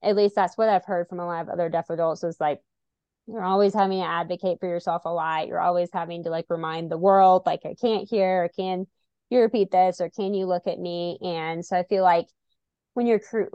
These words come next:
when we're creating the home environment for our kids, what can we do to make sure everyone, like, has language access, that our homes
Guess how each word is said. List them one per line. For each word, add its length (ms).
when 280
we're 180
creating 460
the 100
home 240
environment 460
for 100
our 140
kids, 360
what 380
can 140
we 140
do 640
to 100
make 200
sure 160
everyone, 760
like, 300
has 260
language 360
access, 680
that 160
our 280
homes 680